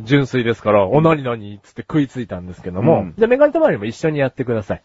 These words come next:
Speaker 2: お、いいね。
Speaker 1: ここからは。
Speaker 2: いいね。
Speaker 1: はい。
Speaker 2: 覚えてんだろうな、ちゃんと。
Speaker 1: あ、ちゃんと覚えてます。
Speaker 2: うん。
Speaker 1: はい。えーと、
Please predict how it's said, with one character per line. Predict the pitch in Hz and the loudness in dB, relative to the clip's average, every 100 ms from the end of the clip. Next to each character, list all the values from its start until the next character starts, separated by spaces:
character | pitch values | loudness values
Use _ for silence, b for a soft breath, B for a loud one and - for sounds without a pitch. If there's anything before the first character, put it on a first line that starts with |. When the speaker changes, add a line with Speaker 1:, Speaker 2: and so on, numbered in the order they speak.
| - | 0
Speaker 2:
お、 | 190 202 | 2 4
い | |
い | 175 | 2
ね。 | 104 - | 0 0
Speaker 1:
こ | 175 | 0
こ | 156 | 0
か | 135 120 | -2 -2
ら | 92 | -4
は。 | 80 | -4
Speaker 2:
い | 185 | -4
い | 151 | -4
ね。 | 113 85 | -6 -8
Speaker 1:
は | 78 120 | -2 0
い。 | |
Speaker 2:
覚 | 285 | 0
え | |
て | 226 | -4
ん | 143 | -6
だ | |
ろ | 110 | -8
う | 147 | -10
な、 | 120 | -10
ち | |
ゃ | 104 | -12
ん | |
と。 | 95 92 | -8 0
Speaker 1:
あ、 | 226 220 | 4 4
ち | 208 | 2
ゃ | |
ん | |
と | 170 | 0
覚 | 151 123 | 0 0
え | |
て | 104 | -4
ま | 98 98 | -10 -10
す。 | |
Speaker 2:
う | 104 | -10
ん。 | 98 | -6
Speaker 1:
は | 90 127 | -2 -2
い。 | 95 98 b b b b b b | -2 -10 b b b b b b
え | 127 123 | 0 0
ー | - | 2
と、 | 117 | 0